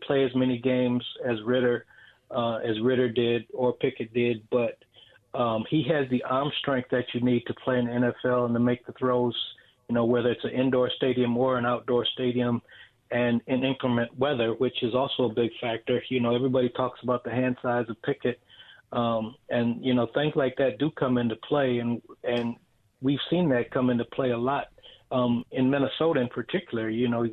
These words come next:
when you have, when we had a guy like Dante Culpepper, you know, his hands weren't the biggest hands. He had strong hands, but they weren't the biggest hands, and you saw the ball slip out of his hands a lot.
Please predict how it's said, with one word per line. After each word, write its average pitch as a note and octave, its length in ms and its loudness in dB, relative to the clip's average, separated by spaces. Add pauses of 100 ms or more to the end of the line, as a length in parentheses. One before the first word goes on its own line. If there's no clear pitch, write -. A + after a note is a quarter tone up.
(160)
when B2 160 0
you A#2+ 160 2
have, B2 240 0 (540)
when B2 140 2
we C3 100 4
had B2+ 180 2
a A#2+ 40 -2
guy B2 180 2
like A#2+ 340 0
Dante B2 420 0
Culpepper, B2 760 -2
you A#2+ 160 -8
know, A#2 280 -2 (120)
his - 260 2
hands B2+ 300 2
weren't A#2+ 240 0
the B2+ 80 -4
biggest A2+ 320 0
hands. A#2+ 360 0
He C3+ 60 2
had A2+ 160 0
strong F3 300 0
hands, A2+ 260 -2
but A#2 140 0
they B2 80 2
weren't A#2+ 180 0
the A2 60 -10
biggest D#3+ 360 -2
hands, A#2+ 320 -2 (440)
and B2 160 2
you B2+ 120 4
saw B2+ 180 2
the A#2+ 120 -2
ball B2+ 280 2
slip C3+ 200 0
out B2+ 140 2
of A#2+ 100 0
his D#3+ 160 2
hands B2 300 0
a - 20 -2
lot. A#2 320 0